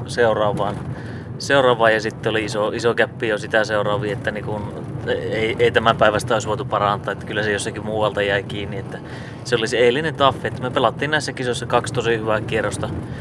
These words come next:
miinus kymppi besti ja sitten tää altti oli miinus viitonen ja sitten taffi oli mitä oli, mut tota, se kokonais-, kokonaisuutena niin tosi tyytyväinen,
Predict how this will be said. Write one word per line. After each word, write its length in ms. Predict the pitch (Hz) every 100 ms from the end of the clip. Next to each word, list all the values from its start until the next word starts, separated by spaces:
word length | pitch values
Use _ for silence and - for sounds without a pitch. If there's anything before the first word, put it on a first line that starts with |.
| - - -
miinus 280 | 127 123 120
kymppi 260 | 113 113
besti 460 | 104 110 104 120 110
ja 280 | 104 104 -
sitten 300 | 107 - 110
tää 200 | 110 104
altti 280 | 107 104 113
oli 240 | 104 104 104
miinus 320 | 113 104 92
viitonen 460 | 104 101 98 101 95 - - - - - - -
ja 60 | 107
sitten 260 | 101 - 117
taffi 360 | 107 - 123
oli 140 | 117 110
mitä 280 | 104 107
oli, 260 | 92 98 98 - -
mut 200 | 110 -
tota, 500 | 117 110 110 104 - - - - - - - - - - - - - - -
se 180 | - -
kokonais-, 600 | 151 170 180 170 143 117
kokonaisuutena 800 | 196 202 202 170 139 127 123 117
niin 140 | 110
tosi 260 | 104 113 110
tyytyväinen, 600 | - 107 110 107 104 107